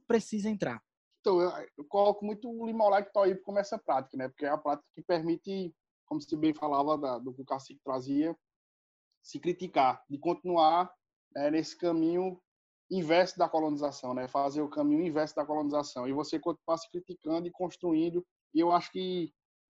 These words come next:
Speaker 2: isso tem sido muito interessante. Acho que isso possibilita muita coisa, acho que possibilita a gente encontrar um, novas formas, né, de, de viver em comunidade, de construir um modelo alternativo ao que, que tá posto, né? Então, acho que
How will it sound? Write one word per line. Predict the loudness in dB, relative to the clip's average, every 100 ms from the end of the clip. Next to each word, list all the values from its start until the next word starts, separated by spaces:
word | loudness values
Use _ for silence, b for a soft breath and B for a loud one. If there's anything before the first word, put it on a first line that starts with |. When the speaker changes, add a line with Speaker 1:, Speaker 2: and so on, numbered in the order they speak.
| _ _ -8
Speaker 2:
isso | -8
tem | -6 -6
sido | -4 -4
muito | -4 -6
interessante. | -2 -2 -2 -4 -6 -6
Acho | -6
que | -6
isso | -6 0
possibilita | 0 0 -2 -2 -2 -2
muita | -2 -4
coisa, | -4 -2 -2
acho | -4
que | -4
possibilita | -4 -2 -2 0 0 -2 -2 _ _ _
a | 0
gente | 0 0 -2
encontrar | -6 -6 -4 0 2 4 4
um, | 2 2
novas | 4 4 0
formas, | 2 4 4 -2 -8 _ _ _
né, | -2 0
de, | 2 0 0
de | 0 0
viver | 0 0 -2
em |
comunidade, | -2 -2 0 2 2 2
de | -2 -4
construir | -4 -2 -2 0
um | 2 0 0
modelo | 0 2 2
alternativo | 2 0 -2 -2 -2 -6 -6 _ _ _ _ _
ao | 2 2
que, | 2 -6 -4 -4 -4 -6
que | _
tá | 0
posto, | 2 0 -2 -6
né? | -12
Então, | -8 -2 0
acho | 0 -2
que | -4 -2 -4